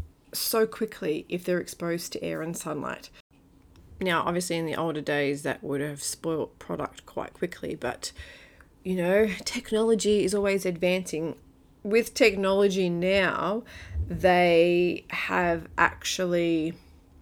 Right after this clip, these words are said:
given us things like, and I'm sure you would have read this, encapsulated versions of retinol. So they, these don't degrade as quickly, so they stay potent for longer,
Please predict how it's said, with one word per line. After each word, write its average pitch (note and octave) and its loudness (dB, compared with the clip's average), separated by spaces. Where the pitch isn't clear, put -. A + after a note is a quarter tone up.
given G3 0
us F#3 0
things F3+ 0
like, E3+ -2
and F3 -2
I'm F3 -2
sure F#3+ -2
you F#3 2
would F3 2
have E3 -4
read E3+ 0
this, E3 -2
encapsulated F3+ -2
versions E3 -2
of E3 -4
retinol. D#3 -4
So F3 -6
they, E3+ -4
these F#3+ 0
don't F3 -2
degrade F3 0
as D#3+ -2
quickly, F#3 -2
so - -6
they F3 2
stay E3+ -4
potent - -6
for F#3+ -4
longer, F3+ 0